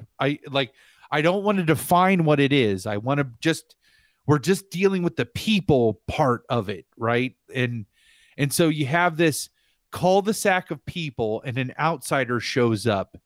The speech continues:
that has some information that from the coasts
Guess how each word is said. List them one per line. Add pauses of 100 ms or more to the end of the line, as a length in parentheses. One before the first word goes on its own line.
(580)
that
has
some
information
that (100)
from (120)
the
coasts